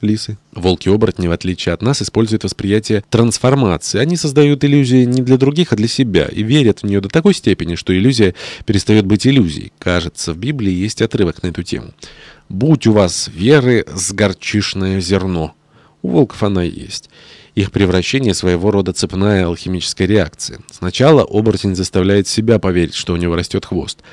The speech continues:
А появляющийся хвост, который у волков является таким же органом внушения, как и у нас, гипнотически воздействует на собственное сознание волка, убеждая его, что с ним действительно происходит трансформация.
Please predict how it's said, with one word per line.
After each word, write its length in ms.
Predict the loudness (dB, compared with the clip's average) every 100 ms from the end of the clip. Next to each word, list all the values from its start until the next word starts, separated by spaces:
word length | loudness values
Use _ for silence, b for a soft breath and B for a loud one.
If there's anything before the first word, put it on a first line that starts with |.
| B B B
А 100 | -4
появляющийся 640 | 0 2 4 2 0 -6 -6
хвост, 400 | 0 0 0 -2
который 340 | 0 2 2
у 40 |
волков 360 | 2 0 0 -2
является 400 | -2 -2 -2 -4
таким 280 | -6 -6 -2
же 80 | -2
органом 320 | -2 -4 -4
внушения, 480 | -4 -2 -4 -4 -6
как 220 | -6 -2
и 40 |
у 120 | 0 0
нас, 360 | -2 -6 -14 _ -6
гипнотически 680 | -4 0 -2 -2 -6 0
воздействует 580 | 2 4 2 0 0 0
на 120 | 0
собственное 460 | 0 0 0 0 0
сознание 460 | 0 0 0 -2 0
волка, 340 | 0 0 -2
убеждая 400 | -4 -6 -2 0
его, 260 | 0 0 -2
что 160 | -6
с 80 | -8
ним 140 | -6
действительно 380 | -6 -6 -4 -4
происходит 380 | -4 -2 -2 0
трансформация. 840 | -2 -2 -2 -2 -4 -6 -12 -12